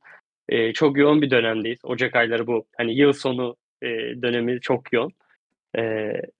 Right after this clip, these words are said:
o yüzden aslında bu yetkili ekip de çok yoğun ve, e, sanıyorum ki İ K V ilk baş hani, e, nasıl diyeyim, sorumluluk listelerinde değil. E, o yüzden çok yakın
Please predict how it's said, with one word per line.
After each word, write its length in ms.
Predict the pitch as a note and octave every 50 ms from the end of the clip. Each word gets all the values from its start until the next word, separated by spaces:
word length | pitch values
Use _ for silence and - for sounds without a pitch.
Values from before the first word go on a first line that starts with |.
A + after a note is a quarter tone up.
| _ -
o 140 | D#3 D3+
yüzden 220 | D3 C#3+ D3 E3 E3+
aslında 420 | D#3+ D3 - - E3+ E3+ F3 D#3+
bu 80 | E3+ E3
yetkili 400 | D3+ D3 D3 - - F#3+ E3 D#3+
ekip 260 | D3+ - F3 F3 -
de 100 | E3+ D3
çok 300 | - D#3 C3+ B2 C3 -
yoğun 220 | E3 E3+ F3+ F3
ve, 100 | D#3+ D#3+
e, 320 | D#3+ E3 - - - - C#3 C3+ C3 C3 C#3 - - - - _ _ _ _
sanıyorum 400 | - D3+ D3 D3+ D3+ C#3 C3+ C3
ki 100 | - E3+
İ 100 | D#3 C3
K 180 | - C#3 C3+
V 120 | C#3 D#3+ D#3
ilk 140 | C#3 - -
baş 380 | C#3 C3 B2+ - - - - _
hani, 220 | B2+ A#2+ A#2 A2+ - _ _ _ _ _ -
e, 320 | C#3 C3 - - - - - F3+ _ _ _ _ _ _ _ _ _ _ _ _ _ _ -
nasıl 200 | C3 B2+ - -
diyeyim, 180 | B2+ B2 -
sorumluluk 420 | - D#3+ D#3 D#3 D#3 D#3+ D#3 D#3 D#3+
listelerinde 640 | D3 C3 - - C#3 C3+ C3+ C3 C#3 D3+ F3+ D#3+ C3+
değil. 260 | C#3+ C3 C3 - - _ _ - - - _ _ _ _ _ _ _ -
E, 400 | A#2 A#2 A2+ A2+ A2+ A2+ A#2 -
o 140 | - D#3+ E3
yüzden 260 | D#3 D#3+ E3+ E3+ E3 -
çok 320 | - G3 F#3+ F3+ F#3 -
yakın 520 | E3+ D3+ - - D#3+ D3 C3 C3 - _